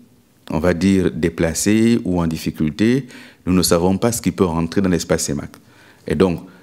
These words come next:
sur cette question de la libre circulation, bien entendu, le Gabon est favorable, mais le Gabon entend mettre la question de la sécurité, euh, en avant.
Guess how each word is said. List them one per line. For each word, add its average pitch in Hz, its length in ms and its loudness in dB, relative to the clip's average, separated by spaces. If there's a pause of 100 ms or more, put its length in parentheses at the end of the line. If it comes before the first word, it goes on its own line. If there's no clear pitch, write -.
sur - 180 0
cette 101 180 2
question 92 340 0
de 80 60 0
la 80 60 2
libre 95 180 0
circulation, 82 720 -2 (160)
bien 85 120 0
entendu, 85 300 0
le 90 120 2
Gabon 85 280 0
est 82 40 -2
favorable, 82 540 -2 (440)
mais 85 100 0
le 82 80 2
Gabon 87 380 2
entend 87 240 0
mettre 90 180 0
la 76 80 -4
question 85 300 -4
de 87 40 0
la 82 80 0
sécurité, 85 800 -2 (400)
euh, 76 320 0
en 85 160 -2
avant. 71 320 -4